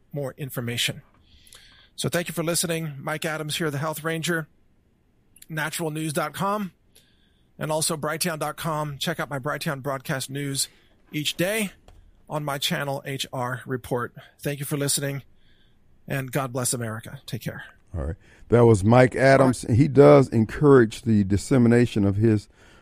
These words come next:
Speaker 2: broadcast far and wide. Check it out, Bright, Brighteon, Brighteon T V. Uh, it's a lot of information out there.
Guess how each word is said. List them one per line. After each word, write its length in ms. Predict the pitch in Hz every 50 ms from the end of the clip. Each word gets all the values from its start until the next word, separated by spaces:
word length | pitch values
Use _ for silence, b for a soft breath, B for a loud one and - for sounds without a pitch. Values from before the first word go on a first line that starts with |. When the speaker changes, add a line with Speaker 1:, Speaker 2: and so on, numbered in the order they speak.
| _ _ -
Speaker 2:
broadcast 760 | - 117 123 131 131 131 113 - 151 135 131 127 123 - -
far 380 | - - 123 127 131 131 131
and 160 | 131 131 131
wide. 540 | 120 113 104 101 95 92 87 90 95 - - - _ _ _ _ _ _ _ -
Check 200 | - - 131 120
it 100 | 135 135
out, 220 | 131 123 113 90
Bright, 280 | 87 110 123 131 - -
Brighteon, 920 | 92 123 139 147 131 - 135 135 131 127 127 123 120 120 117 117 117 - -
Brighteon 760 | - 110 127 165 151 - - 127 117 104 92 95 95 92 95 92 _
T 260 | - - 156 156 160 160
V. 420 | 123 117 110 107 104 104 104 - _ _ _ _ _ _ _ _ -
Uh, 360 | - 101 98 92 90 90 90 95 95 _ _ _ _ _ _ _ _ _ _ _ _ _ -
it's 220 | - 143 131 -
a 60 | - 107
lot 320 | 123 127 127 123 120 117
of 60 | 113
information 540 | 113 104 - 104 101 98 92 90 - - 85
out 200 | 80 73 76 -
there. 200 | - 71 73